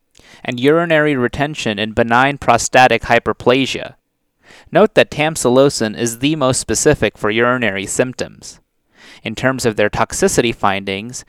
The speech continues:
these include first dose orthostatic hypotension and headaches along with dizziness.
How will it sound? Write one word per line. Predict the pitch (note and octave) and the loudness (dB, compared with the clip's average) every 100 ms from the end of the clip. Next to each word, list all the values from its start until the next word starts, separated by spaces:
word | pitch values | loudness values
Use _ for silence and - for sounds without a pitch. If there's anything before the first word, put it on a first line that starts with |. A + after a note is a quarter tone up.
| _ _ | _ _
these | A#2+ E3+ D#3 | 0 0 0
include | A#2 A2 G#2 G2+ - | 0 2 2 2 0
first | D3 E3 - | 2 2 2
dose | C3+ C3 - | 4 6 4
orthostatic | C3+ C3 A#2+ - A2 A2 A2 | 0 2 2 2 2 2 0
hypotension | - A2+ A2 - C3+ D#3 - G2 G2+ G#2+ _ - | -2 0 -2 -2 -4 -4 -6 -6 -8 -14 _ -12
and | G#2+ | -10
headaches | A2 D3 B2+ G#2+ - | -2 2 4 2 0
along | G#2 G#2 G#2 | 0 2 2
with | G2+ - | -2 -2
dizziness. | A#2 A#2 G#2 E2+ - - - | -2 0 -6 -10 -12 -14 -16